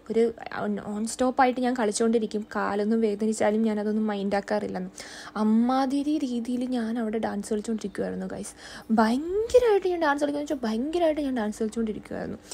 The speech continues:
എനിക്കറിയില്ല ഞാൻ എന്തുകൊണ്ടാണ് ഇത്രയും, ഏഹ്, വെറുത്തനമായിട്ട് ഞാൻ ഡാൻസ് കളിച്ചുകൊണ്ട് നിന്നതെന്ന്. ഭയങ്കരമായിട്ട് ഞാൻ എൻജോയ് ചെയ്തു, നല്ല അടിപൊളിയായിട്ട് ഞാൻ ഡാൻസ് കളിച്ചു. അവിടെ നിന്ന് ഞങ്ങൾ നേരെ ഫുഡ് കഴിക്കാൻ പോയി. ഫുഡ് കഴിക്കാൻ പോയപ്പോഴത്തേക്കും അതിനുള്ളിൽ എൻ്റെ നഖം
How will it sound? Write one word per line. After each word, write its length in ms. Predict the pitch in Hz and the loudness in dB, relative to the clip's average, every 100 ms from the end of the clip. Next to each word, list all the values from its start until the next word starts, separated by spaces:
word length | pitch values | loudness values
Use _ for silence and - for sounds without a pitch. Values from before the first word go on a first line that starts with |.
| - 226 - | -14 -16 -6
എനിക്കറിയില്ല 480 | 214 220 240 262 254 | -4 0 0 0 2
ഞാൻ 180 | 226 226 | 2 0
എന്തുകൊണ്ടാണ് 800 | 202 208 233 240 226 262 254 247 | -2 -2 0 2 2 2 2 0
ഇത്രയും, 460 | 226 233 233 247 247 - | -2 -2 0 -2 -6 -18
ഏഹ്, 280 | - - 220 202 | -14 -4 -2 0
വെറുത്തനമായിട്ട് 880 | 220 226 - - 294 285 254 226 226 | 0 0 -4 4 4 6 4 2 2
ഞാൻ 160 | 240 | 2
ഡാൻസ് 360 | 226 202 202 - | 2 0 -4 -2
കളിച്ചുകൊണ്ട് 360 | 220 214 233 214 | -2 2 0 2
നിന്നതെന്ന്. 420 | 214 190 208 202 226 | -4 -2 -4 -2 -4
ഭയങ്കരമായിട്ട് 600 | 226 - - 311 349 320 311 | -4 -4 -2 4 8 8 6
ഞാൻ 200 | 294 269 | 0 0
എൻജോയ് 320 | 240 233 262 | 0 0 -2
ചെയ്തു, 260 | 247 226 | -2 -2
നല്ല 260 | 233 220 214 | -2 -2 -4
അടിപൊളിയായിട്ട് 800 | 202 202 - 339 302 233 214 214 | -6 -8 0 4 4 4 0 -2
ഞാൻ 120 | 202 190 | -6 -8
ഡാൻസ് 200 | 180 190 | -10 -10
കളിച്ചു. 220 | 202 247 | -8 0
അവിടെ 180 | 254 339 | 2 2
നിന്ന് 140 | 294 | 2
ഞങ്ങൾ 140 | 233 | 2
നേരെ 260 | 240 196 196 | 0 -2 -4
ഫുഡ് 300 | - 190 214 | -6 0 2
കഴിക്കാൻ 320 | 220 202 196 | 2 0 -8
പോയി. 240 | 190 196 247 - - - - - | -8 -10 -10 -14 -16 -14 -18 -12
ഫുഡ് 220 | 226 214 | -8 0
കഴിക്കാൻ 300 | 302 285 269 | 0 0 0
പോയപ്പോഴത്തേക്കും 760 | 254 233 233 233 226 214 208 220 - - - - - 262 | 2 0 2 -2 -2 -4 -6 -8 -12 -20 -20 -20 -8 -2
അതിനുള്ളിൽ 420 | 240 277 233 233 | 0 2 2 2
എൻ്റെ 200 | 214 214 | 0 -2
നഖം 400 | 214 202 - | -4 -4 -6